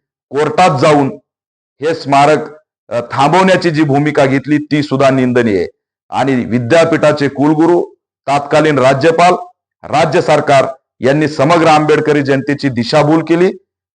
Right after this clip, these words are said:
ही जागा जर विद्यापीठाची नव्हती, तिचं हस्तांतरण झालं नव्हतं, तर सरकारने पैसे कसे दिले, टेंडर कसे काढले,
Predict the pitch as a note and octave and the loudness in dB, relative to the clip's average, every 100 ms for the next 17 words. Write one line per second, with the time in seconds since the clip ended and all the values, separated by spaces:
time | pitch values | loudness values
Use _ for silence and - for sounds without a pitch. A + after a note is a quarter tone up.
0 | _ _ _ E3 D3 F#2 D3 D3+ F3+ F3+ | _ _ _ -10 -8 -2 0 2 2 2
1 | F#3 F#3 D3 D3 E3 D#3+ D3+ D3 D3+ C#3+ | 2 2 0 0 0 0 0 -2 0 -2
2 | C3+ - A2 A2 _ _ _ - D#3 C3+ | -2 -2 -8 -8 _ _ _ -10 -4 0
3 | C#3+ - F#3 F#3 F#3+ F#3 D3+ D3+ D#3+ D3+ | -2 0 0 2 2 2 2 2 2 2
4 | C3 A#2+ A#2+ - _ _ _ A#2+ D#3 D3+ | 0 0 -2 -6 _ _ _ -4 -2 0
5 | D#3+ D#3+ D#3 D#3 D3+ D3+ C#3 E3 D3+ E3 | 0 0 0 0 0 -2 -2 -2 0 0
6 | - - _ _ _ - D#3+ D#3+ D3+ D3+ | -2 -8 _ _ _ -8 -2 0 0 0
7 | D#3+ D#3+ E3 E3+ F3+ | -2 2 2 2 0